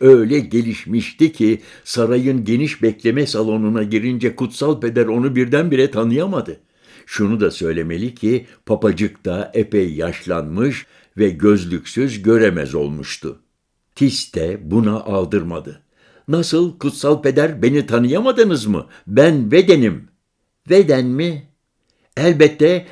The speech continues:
hani şu Fransız yöntemiyle hazırlanmış şarabı katırınıza götüren." "Ha, evet, evet tanıdım şimdi. Tiste Veden. Ne iyi çocuktun sen.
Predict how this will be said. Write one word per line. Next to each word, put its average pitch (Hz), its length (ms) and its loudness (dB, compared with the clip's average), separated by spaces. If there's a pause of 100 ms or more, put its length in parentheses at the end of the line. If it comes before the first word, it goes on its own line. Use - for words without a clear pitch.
hani 139 260 2
şu 139 220 0
Fransız 147 640 0
yöntemiyle 143 640 2
hazırlanmış 139 800 0
şarabı 143 400 0
katırınıza 143 720 2
götüren." 131 640 0 (380)
"Ha, 175 920 -4 (240)
evet, 151 920 6
evet 135 400 -2
tanıdım 135 460 -2
şimdi. 107 440 -4 (220)
Tiste 147 580 -4
Veden. 117 500 -4 (380)
Ne 139 280 -4
iyi 107 380 -4
çocuktun 120 580 -4
sen. 117 400 -6